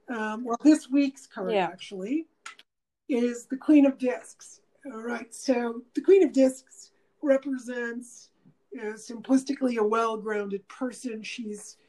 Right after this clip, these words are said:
Speaker 1: she's extremely practical. She knows how to deal with, uh, the physical world, meaning money, her home. Um, if she's a secretary of a company, she's fantastic. Now, of course, we know that when I say she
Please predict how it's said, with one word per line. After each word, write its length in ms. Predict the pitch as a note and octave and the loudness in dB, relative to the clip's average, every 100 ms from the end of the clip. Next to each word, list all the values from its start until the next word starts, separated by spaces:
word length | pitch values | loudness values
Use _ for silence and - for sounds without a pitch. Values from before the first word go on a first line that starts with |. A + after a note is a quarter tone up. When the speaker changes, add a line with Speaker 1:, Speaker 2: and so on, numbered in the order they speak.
| _ _ | _ _
Speaker 1:
she's 320 | - C4 G#3 | -4 -2 -2
extremely 720 | - - - C#4 C4 B3+ A3 G#3 - | -8 -20 -2 4 6 6 2 -4 -6
practical. 760 | - B3 A#3 A#3 C4 A#3 G#3+ | -12 -8 -8 -8 -10 -6 -6
She 200 | - B3 | -6 -8
knows 260 | G#3+ G#3+ G#3+ | -6 -6 -8
how 140 | A3 | -4
to 80 | G#3 | -2
deal 380 | F#3+ G#3 G#3+ G#3 | -2 -2 0 0
with, 300 | G3+ G3 F#3+ _ _ _ _ _ _ A#3 | 0 -4 -8 _ _ _ _ _ _ -6
uh, 300 | G3+ G3 A#3+ - | -2 -2 -6 -10
the 80 | G#3+ | -4
physical 480 | C4 B3+ B3+ A3+ A3+ | 2 2 0 -6 2
world, 360 | D#4+ B3+ G3+ | 4 2 0
meaning 500 | G3+ A3 G3+ F#3 F#3 A#3+ | -4 0 0 0 0 0
money, 480 | E4+ D4+ A3 G#3 | 4 4 4 0
her 300 | G3 B3 C4+ | -2 -2 0
home. 680 | C4 C4+ D#4 C4+ A3+ G#3 G3+ | 0 2 4 4 2 -2 -4
Um, 300 | G3+ G3+ G#3 - - - - | -4 -6 -8 -16 -20 -20 -8
if 120 | C4 C4+ | -6 -2
she's 300 | C4 B3 - | 0 0 -2
a 40 | |
secretary 800 | - C#4+ C4+ C4 - B3+ A#3 A3 | -4 -2 0 -4 -4 -6 -4 -4
of 100 | G#3+ | -4
a 40 | G#3+ | -6
company, 580 | - D4 D4 G3+ G3 | -2 0 2 2 0
she's 420 | G3+ - A3+ G3+ - | -2 -10 -14 -14 -12
fantastic. 760 | A3 G#3 G3+ - B3 B3+ - - _ - - | -6 -6 -6 -4 -4 -6 -10 -14 _ -20 -4
Now, 100 | B3 | -2
of 100 | A3 | 0
course, 320 | - C#4+ C4 | 4 4 4
we 140 | B3 A3+ | -2 -4
know 300 | A#3 B3+ C4 | 0 2 2
that 240 | C4 A3 | 2 -6
when 160 | A#3 A3 | -8 -8
I 120 | G#3+ | -8
say 280 | G#3 G#3+ G#3 | -8 -2 -2
she 640 | G3+ - - F4+ E4 D#4 | -4 -6 -2 0 0 -2